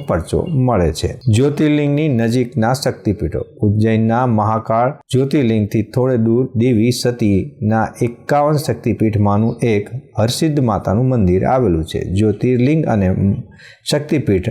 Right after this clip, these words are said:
આટલા નજીક હોવાથી આ મંદિરનું મહત્વ વધી જાય છે. ઐતિહાસિક મહત્વ. મંદિરો, મંદિરનો ઉલ્લેખ પુરાણો અને મહાભારત જેવા પ્રાચીન ગ્રંથોમાં પણ કરવામાં આવ્યો છે. મહાકવિ કાલિદાસ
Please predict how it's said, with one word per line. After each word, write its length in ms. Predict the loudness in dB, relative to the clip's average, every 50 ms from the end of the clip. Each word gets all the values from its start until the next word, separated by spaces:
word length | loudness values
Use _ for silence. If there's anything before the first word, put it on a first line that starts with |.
| -8 -6 -4
આટલા 360 | -4 -4 -2 -2 0 0 0
નજીક 380 | 2 2 2 2 0 0 -2 -4
હોવાથી 680 | -6 -4 -2 0 0 2 0 0 0 0 -2 -2 -2 -2 -4
આ 80 | -2
મંદિરનું 580 | -2 0 0 0 2 2 2 2 2 2 2 2
મહત્વ 320 | 2 0 0 -2 -2 -2
વધી 440 | -2 -2 0 0 0 0 0 0 0
જાય 200 | 0 -2 -2 -4
છે. 400 | -4 -2 -2 -2 -2 -4 -8 -6 -2 0 0
ઐતિહાસિક 500 | 0 2 2 2 2 2 0 0 0 0
મહત્વ. 380 | 0 0 0 0 0 0 0
મંદિરો, 840 | 2 2 2 2 2 2 2 2 2 2 2 2 2 0 0 -2 -2 -2
મંદિરનો 640 | 0 0 2 2 2 2 2 0 0 0 0 0
ઉલ્લેખ 560 | 0 0 0 2 2 2 2 0 -2 -4 -4 -2
પુરાણો 480 | 0 2 2 2 2 2 2 0 0 -2
અને 400 | -2 -2 -2 0 0 0 0 0
મહાભારત 800 | 0 0 0 0 0 0 0 0 2 2 2 0 -2 -4 -6
જેવા 380 | -6 -2 0 2 2 2 2 0
પ્રાચીન 500 | 0 0 0 0 0 0 0 0 0 2
ગ્રંથોમાં 520 | 2 2 2 2 2 2 2 2 0 0
પણ 140 | 0 -2 -2
કરવામાં 540 | 0 0 0 2 2 2 2 2 2 2 2
આવ્યો 160 | 2 0 0
છે. 320 | -2 -4 -6 -6 -4 -2
મહાકવિ 560 | 0 0 2 2 0 0 0 0 0 2 0 0
કાલિદાસ 680 | -2 -2 0 0 2 2 2 2 2 0 -2 -4